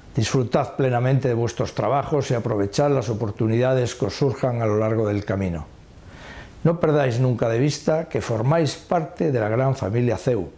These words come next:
y eso supone un sello especial en vuestro A D N. Este sello os guiará en la búsqueda de la verdad, os ayudará a actuar con integridad y a tratar con respeto y comprensión a los demás.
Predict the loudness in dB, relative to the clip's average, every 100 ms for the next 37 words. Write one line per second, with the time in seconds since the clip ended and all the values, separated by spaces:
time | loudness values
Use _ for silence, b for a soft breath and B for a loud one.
0 | B B B B 0 2 2 2 2 2
1 | 2 2 0 -2 0 2 4 2 4 2
2 | 0 -4 0 0 0 -2 -6 -4 0 -2
3 | -2 -2 0 -2 -4 -8 -10 -18 -20 -20
4 | -20 -20 B B B B -2 -2 0 0
5 | 2 4 4 2 -2 -4 -2 0 2 2
6 | 2 0 -6 -2 0 2 2 0 0 2
7 | 4 2 0 0 0 -2 -6 B B -4
8 | 0 2 4 4 4 2 2 2 2 2
9 | 2 2 2 2 2 4 2 0 -4 0
10 | 0 0 0 0 0 0 0 -2 -2 0
11 | 2 0 0 -2 0 -2 0 0 0 0
12 | 0 -2 -2 -4 -10